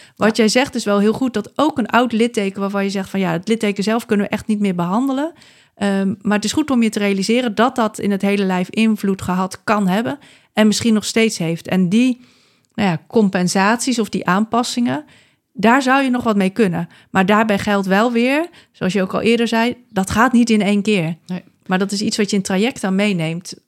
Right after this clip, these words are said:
Speaker 2: Het woord compensaties, dat, dat, eh, vind ik, is onlosmakelijk verbonden met het paard.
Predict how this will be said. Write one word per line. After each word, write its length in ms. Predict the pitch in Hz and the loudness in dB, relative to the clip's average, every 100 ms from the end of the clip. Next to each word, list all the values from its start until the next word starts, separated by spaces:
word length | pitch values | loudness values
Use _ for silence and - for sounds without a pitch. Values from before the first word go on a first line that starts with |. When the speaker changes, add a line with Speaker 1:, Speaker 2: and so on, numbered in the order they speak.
| _ _ _ _ - - | _ _ _ _ -20 -6
Speaker 2:
Het 80 | 190 | 0
woord 140 | 214 | 0
compensaties, 840 | - 208 156 170 160 208 - 233 - | 2 0 2 0 -2 -2 -4 -6 -2
dat, 280 | 165 - - | -4 -4 -6
dat, 400 | 165 151 - - | -6 -6 -12 -14
eh, 460 | - 156 151 151 127 - _ | -8 -4 -4 -4 -6 -10 _
vind 340 | - - 170 175 | -16 -4 -2 2
ik, 160 | 190 | 0
is 120 | 135 | -2
onlosmakelijk 640 | - 151 123 143 139 139 123 | -6 -6 -4 -2 -2 -4 -12
verbonden 340 | - 143 143 | -10 -6 -2
met 120 | 135 135 | -2 -2
het 100 | - | -2
paard. 460 | 160 220 294 - | -2 -2 -4 -12